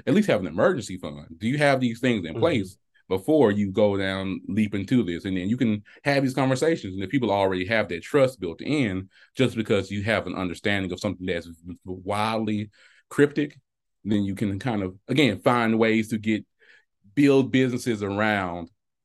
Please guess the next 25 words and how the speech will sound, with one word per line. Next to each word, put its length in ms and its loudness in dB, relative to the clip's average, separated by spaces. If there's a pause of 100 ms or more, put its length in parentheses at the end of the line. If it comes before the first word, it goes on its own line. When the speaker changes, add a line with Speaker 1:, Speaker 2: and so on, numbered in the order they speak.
(100)
Speaker 1:
who 140 4
you 220 4
are 420 2
as 480 -6 (220)
a 40 -12
person, 500 0
individual, 580 -2
a 40 -4
planner, 600 -2
advisor, 760 -4 (380)
and 460 -6 (100)
just 220 0
being 180 2
able 220 0
to 40 -8
be 120 -6
the 100 -2
asset 380 0
for 80 -12
somebody, 600 -8
because 280 -4
now 180 2
you're 160 4
that 160 4
guy. 260 -2